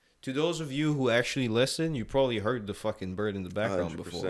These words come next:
Speaker 2: percent,
Speaker 1: You know,
Speaker 2: yeah.
Speaker 1: it's there.
Speaker 2: Every episode.
Speaker 1: And now you hear this? Listen, listen.
Speaker 2: It's complete and utter silence.
Speaker 1: It's the sound of death, my friend.
Speaker 2: Yeah, pretty much.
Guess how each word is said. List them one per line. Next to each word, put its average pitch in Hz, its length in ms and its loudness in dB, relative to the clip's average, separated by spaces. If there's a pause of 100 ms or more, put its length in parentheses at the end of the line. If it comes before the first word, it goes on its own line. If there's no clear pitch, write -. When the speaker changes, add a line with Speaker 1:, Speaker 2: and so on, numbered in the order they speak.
Speaker 2:
percent, 90 40 -4
Speaker 1:
You 95 120 -2
know, 95 160 0
Speaker 2:
yeah. 113 40 0
Speaker 1:
it's 101 160 -6
there. 90 440 -2
Speaker 2:
Every 92 320 2
episode. 90 500 -6 (400)
Speaker 1:
And 92 80 -6
now 95 80 -2
you 92 280 -4
hear 110 200 2
this? 117 320 0 (100)
Listen, 90 260 -4
listen. 92 320 -4 (2500)
Speaker 2:
It's - 280 -16
complete 80 560 -8
and 76 120 -10
utter 78 240 -6
silence. 76 600 -10
Speaker 1:
It's - 80 -18
the 80 60 -10
sound 87 260 -4
of - 140 -10
death, 92 300 -4
my 90 120 -4
friend. 90 320 -8 (240)
Speaker 2:
Yeah, 78 60 -8 (200)
pretty 78 220 -10
much. - 400 -12